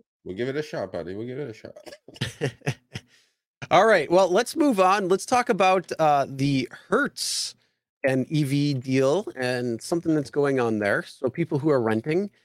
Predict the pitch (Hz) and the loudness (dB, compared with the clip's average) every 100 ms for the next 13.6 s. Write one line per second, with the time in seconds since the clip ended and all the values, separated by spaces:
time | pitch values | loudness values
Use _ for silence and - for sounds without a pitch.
0 | _ _ 113 101 101 - 113 110 117 123 | _ _ 0 2 2 2 0 2 0 2
1 | 113 - 110 107 139 123 113 117 113 196 | 0 2 2 2 2 2 2 2 0 0
2 | 220 214 - 170 208 233 240 220 - 339 | -2 -2 -4 0 2 2 2 -2 -4 0
3 | 381 349 _ _ _ 302 381 359 370 - | 2 0 _ _ _ -2 -2 0 -2 -4
4 | - 220 233 143 113 113 92 87 - _ | -4 -2 0 -2 -2 -2 -4 -6 -10 _
5 | _ _ _ _ - 87 85 95 95 117 | _ _ _ _ -10 -6 -4 -4 -6 -8
6 | - 123 120 101 120 127 98 92 92 90 | 0 2 2 2 0 0 -2 0 0 -2
7 | - 90 - 85 98 95 90 92 95 113 | -6 -10 -8 -8 -4 -4 -2 -2 2 2
8 | 110 95 101 101 113 104 95 113 110 110 | 2 0 -2 -2 -2 -2 0 0 0 -2
9 | 104 90 98 98 98 98 95 104 107 104 | -4 -2 -4 -2 -2 -2 -2 -2 -2 -2
10 | 98 90 95 92 92 90 90 98 92 95 | -2 -4 -6 -6 -6 -6 -6 -6 -6 -6
11 | 87 - 113 113 113 - - _ _ _ | -6 -4 -4 -4 -6 -10 -14 _ _ _
12 | _ _ _ - 104 - 104 98 101 92 | _ _ _ -4 -2 -2 -4 -2 -4 -2
13 | 90 98 - 101 101 101 | 0 -2 -2 -4 -2 -4